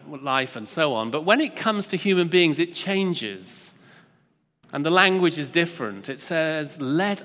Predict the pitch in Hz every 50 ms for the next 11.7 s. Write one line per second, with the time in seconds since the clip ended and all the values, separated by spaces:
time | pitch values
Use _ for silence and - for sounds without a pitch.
0 | - 170 196 175 127 113 - - - - - - - - - _ _ _ _ _
1 | _ _ _ _ _ _ _ _ _ _ _ _ _ _ _ _ _ _ _ -
2 | 127 127 123 123 120 - - - 147 143 135 127 123 113 123 123 120 117 107 104
3 | 98 98 92 95 98 - 120 113 113 117 113 113 110 107 107 104 101 98 92 87
4 | - - - - - _ _ _ _ _ _ _ _ _ _ _ _ _ _ _
5 | _ _ _ _ _ _ _ _ _ _ - 131 131 135 165 208 233 233 202 180
6 | 180 160 143 131 - - 240 254 247 - 180 151 131 117 113 113 110 - 147 151
7 | 143 - - - 185 180 180 175 175 165 180 190 196 180 170 - - - 180 165
8 | 156 180 180 170 170 165 170 - 185 175 165 - - 113 110 131 185 208 214 196
9 | - - 190 185 185 165 143 - - - - - - - 170 170 170 170 170 160
10 | 160 147 - - - 160 151 147 147 143 143 - 139 131 135 143 143 135 131 -
11 | - - - 170 156 123 101 101 101 - - - -